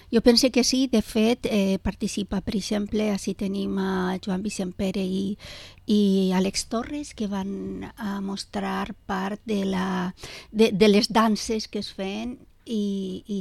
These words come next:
són gent que està molt, molt versada en tot el que es refereix a la dansa. També tenim,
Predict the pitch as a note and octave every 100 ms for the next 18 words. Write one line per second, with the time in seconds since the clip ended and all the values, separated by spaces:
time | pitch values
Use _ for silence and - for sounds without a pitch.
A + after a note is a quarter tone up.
0 | - F#3+ F#3 F#3 F3+ G#3+ G3+ F#3 F#3 F#3
1 | F#3 G3+ F#3+ F#3 F#3 F3 - - F#3+ G3+
2 | - G3 F3+ - F3+ F#3 F#3 F3+ - F3+
3 | F3 - E3+ F3 F3 F3 D#3+ D#3+ D#3 E3+
4 | - D3 - - - - - G3+ G3+ A#3
5 | G3+ G3+ A3 B3+